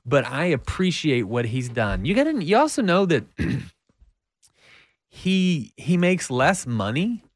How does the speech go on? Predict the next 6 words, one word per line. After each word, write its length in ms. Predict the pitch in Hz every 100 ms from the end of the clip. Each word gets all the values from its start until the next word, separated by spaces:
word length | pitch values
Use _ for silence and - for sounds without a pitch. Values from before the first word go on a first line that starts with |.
| _ _ _ -
than, 640 | 135 143 139 131 120 107 - _
like, 320 | - 127 - - _
nine 760 | 110 107 104 101 110 131 151 143 _ _ -
quarterbacks, 500 | 123 131 131 135 -
ten 260 | - 123
quarterbacks 600 | 131 113 127 127 120 -